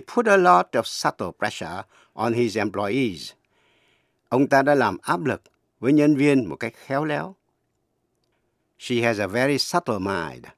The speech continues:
Bà ấy có một bộ óc rất nhạy cảm. Một chữ nữa là doubt, D O U B T, trong đó bi câm là nghi ngờ. When you are in doubt, consult expert opinions.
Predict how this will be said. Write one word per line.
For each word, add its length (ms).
Bà 140
ấy 220
có 140
một 140
bộ 140
óc 220
rất 220
nhạy 260
cảm. 220
Một 140
chữ 160
nữa 200
là 160
doubt, 340
D 40
O 120
U 420
B 120
T, 140
trong 180
đó 220
bi 160
câm 280
là 100
nghi 220
ngờ. 320
When 300
you 60
are 200
in 180
doubt, 400
consult 600
expert 520
opinions. 760